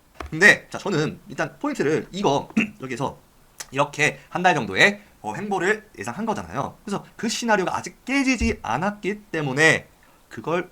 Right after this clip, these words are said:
위주로 대응을 해야 됩니다. 어, 저는 그래요. 왜? 제 원칙이 그러니까. 제 시나리오 세운 게, 어, 나는 여기 횡보할 것 같다. 이렇게 여기서 받았고, 여기 차 올랐다. 그래서 저항에 딱, 제가 딱 잡아드린 저항에 딱 도달했다. 그래서 나는 여기에서는 빠질 것 같다. 어?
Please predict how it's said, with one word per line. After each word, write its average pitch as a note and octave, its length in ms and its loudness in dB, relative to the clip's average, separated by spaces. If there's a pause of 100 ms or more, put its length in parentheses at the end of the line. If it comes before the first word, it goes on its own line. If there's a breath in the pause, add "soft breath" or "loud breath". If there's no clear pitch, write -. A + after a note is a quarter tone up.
위주로 B2+ 440 -8 (260)
대응을 A#2+ 480 -8
해야 D#3 100 -4
됩니다. - 300 -14 (320)
어, D3 120 -4
저는 C4 200 -4
그래요. F#2 200 -6 (280 soft breath)
왜? C4+ 260 2 (180)
제 D4+ 100 0
원칙이 C#4+ 340 4
그러니까. F3+ 580 0
제 D4+ 140 0
시나리오 D4+ 340 2
세운 C4 180 -4
게, G#3 180 -4
어, C4+ 100 -2
나는 A#3+ 160 8
여기 G#3 100 4
횡보할 A#3 240 6
것 G#3 60 0
같다. C3 200 4
이렇게 - 180 0
여기서 D3+ 160 4
받았고, C#3 420 2 (180 loud breath)
여기 B3+ 100 2
차 B3 220 4
올랐다. A3+ 440 2
그래서 B3 140 -2
저항에 B3 360 12
딱, C4 140 6
제가 C#4+ 160 2
딱 C#4 120 0
잡아드린 A3 340 6
저항에 F3 300 6
딱 G#3 140 4
도달했다. D#3+ 400 0 (220 loud breath)
그래서 B3+ 200 4
나는 F#3+ 260 4
여기에서는 E3 500 4 (240)
빠질 D4 260 2
것 C#4+ 100 -2
같다. - 360 -2 (360)
어? C4+ 140 0